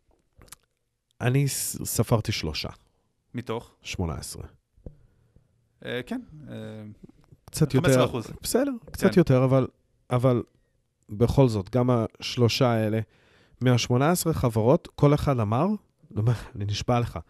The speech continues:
Speaker 1: "אנחנו היחידים שעושים מה שאנחנו עושים." ואני מסתכל עליו ואני אומר לו, "הבחור שהיה פה לפניך עושה בדיוק מה שאתה עושה." בדיוק. והיה לנו פול.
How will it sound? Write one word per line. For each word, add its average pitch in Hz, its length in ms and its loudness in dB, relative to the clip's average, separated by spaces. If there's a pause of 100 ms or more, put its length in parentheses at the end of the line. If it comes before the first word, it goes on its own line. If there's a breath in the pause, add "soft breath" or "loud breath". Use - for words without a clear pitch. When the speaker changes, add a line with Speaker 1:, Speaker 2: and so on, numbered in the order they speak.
(460 soft breath)
Speaker 1:
"אנחנו 165 340 0
היחידים 127 460 -2
שעושים 135 300 -2
מה 131 80 -2
שאנחנו 110 360 -4
עושים." 95 300 -8
ואני 98 160 -4
מסתכל 139 320 -2
עליו 147 180 2
ואני 120 120 0
אומר 117 120 0
לו, 113 80 2
"הבחור 101 340 -2
שהיה 131 220 2
פה 135 120 2
לפניך 123 340 0
עושה 139 240 2 (160)
בדיוק 185 320 8
מה 143 120 4
שאתה - 260 -2
עושה." 82 260 -6 (1800 loud breath)
בדיוק. 247 540 10 (2000 loud breath)
והיה 113 380 2
לנו 151 280 4
פול. 104 260 0